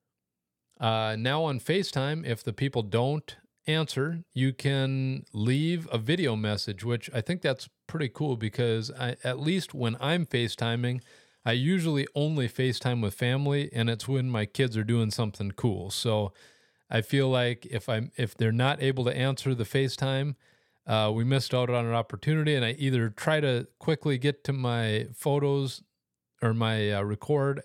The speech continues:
app and record a quick video. Uh, this way, it'll all be set up, so if they don't answer, you can record, uh, a little video message, and I feel like you'll miss out on, or you'll miss out on less.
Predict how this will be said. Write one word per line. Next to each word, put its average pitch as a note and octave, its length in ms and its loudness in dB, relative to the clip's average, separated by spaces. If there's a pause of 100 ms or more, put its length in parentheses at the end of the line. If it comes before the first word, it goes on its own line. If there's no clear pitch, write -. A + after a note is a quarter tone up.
app B2+ 340 0
and A2+ 220 -4
record C3 360 -2
a B2 60 -4
quick - 360 -4
video. A#2+ 500 0 (360)
Uh, G#2+ 140 0
this C3+ 300 0
way, C#3 340 2 (380)
it'll B2+ 280 2
all B2+ 240 2
be B2 180 -4
set B2 260 -2
up, A#2 200 -2
so G#2+ 340 -4 (160)
if G2+ 200 -4
they G#2 120 0
don't G#2+ 200 4
answer, E3 420 0 (220)
you G#2+ 100 -6
can G#2 240 0
record, C#3 420 -2 (360)
uh, G#2 400 2 (760)
a G#2+ 120 -2
little B2+ 340 2
video C3+ 400 0
message, C#3 640 -4 (160)
and A2 260 -2
I G2+ 60 -2
feel B2+ 220 -4
like A2+ 240 -2
you'll G#2 120 -2
miss A#2+ 340 -2
out A#2+ 340 -2
on, G#2 500 -2 (420)
or A#2+ 140 -2 (560)
you'll C#3 160 0
miss D3 220 2
out E3 120 0
on C#3+ 140 -2
less. C#3 420 -4